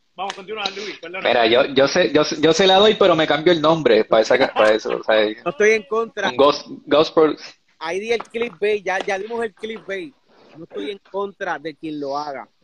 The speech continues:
Speaker 3: En lo personal, tengo mis creencias y el que lo hace, cool, lo respeto y que meta mano. Pero en mi caso tengo un trato distinto con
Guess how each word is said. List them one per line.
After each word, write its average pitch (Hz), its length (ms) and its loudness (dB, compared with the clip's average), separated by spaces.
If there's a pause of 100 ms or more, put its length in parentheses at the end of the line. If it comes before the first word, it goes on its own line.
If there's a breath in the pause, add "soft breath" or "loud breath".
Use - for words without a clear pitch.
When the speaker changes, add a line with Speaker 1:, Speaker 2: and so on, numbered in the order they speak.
(100)
Speaker 3:
En 151 140 -8
lo 156 140 -6
personal, 170 580 -8 (640 soft breath)
tengo 165 240 -6
mis 170 160 -8
creencias 175 600 -6 (380)
y 143 340 -8 (460)
el 156 160 -6
que 160 140 -2
lo 156 160 2
hace, 190 260 -2
cool, 190 240 -8
lo 180 100 -6
respeto 180 540 -6
y 180 60 -6
que 156 160 -8
meta 156 200 -8
mano. 139 380 -10
Pero 147 140 -14
en 147 80 -18
mi 147 80 -14
caso 175 220 -8
tengo 165 180 -14
un 165 80 -14
trato 165 380 -8
distinto 170 420 -12
con 170 140 -12